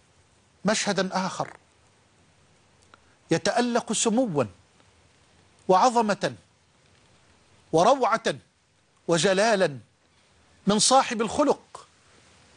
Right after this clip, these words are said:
ها هو عمير بن وهب، ها هو عمير بن وهب، وحديثه رواه الطبراني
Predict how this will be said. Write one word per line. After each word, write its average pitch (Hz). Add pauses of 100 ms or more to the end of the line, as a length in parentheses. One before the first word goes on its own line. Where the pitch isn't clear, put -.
(640)
ها 214
هو 247
عمير 254
بن 233
وهب، 262 (2500)
ها 254
هو 269
عمير 269
بن 254
وهب، 269
وحديثه 262
رواه 269
الطبراني 247